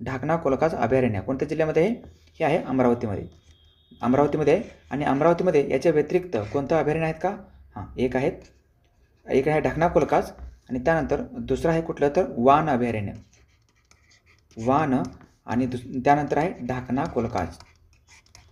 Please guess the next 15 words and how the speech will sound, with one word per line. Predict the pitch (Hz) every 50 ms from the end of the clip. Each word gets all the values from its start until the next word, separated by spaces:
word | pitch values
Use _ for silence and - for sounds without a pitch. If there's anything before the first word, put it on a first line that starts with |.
| _ _ _ _ - 117
ढाकणा | 117 117 117 - 117 117 123 160 - - - - _ _ - - -
कोलकाज | 110 104 95 - - - 113 139 156
नावाचं. | 143 139 - 80 - - - -
ओके, | - - - 202 226 - - - - - - -
हे | 143
दोन | 139 - - 147 175 180 156 - -
मात्र | 131 135 127 -
तुम्ही | 131 127 156 143
लक्षात | 127 135 143
ठेवा | 143 151 165 208 240 - - - - - _
अमरावतीमध्ये | - 127 127 135 135 127 131 135 143 139
असणारे, | 123 - 123 123 127 170 - - - - _ _ - - - -
अ, | 120 117
अभयारण्य. | 113 117 117 147 139 127 117 113 107 104 -
अमरावतीमध्ये | - 123 135 143 156 - 170 165 143 123 123 123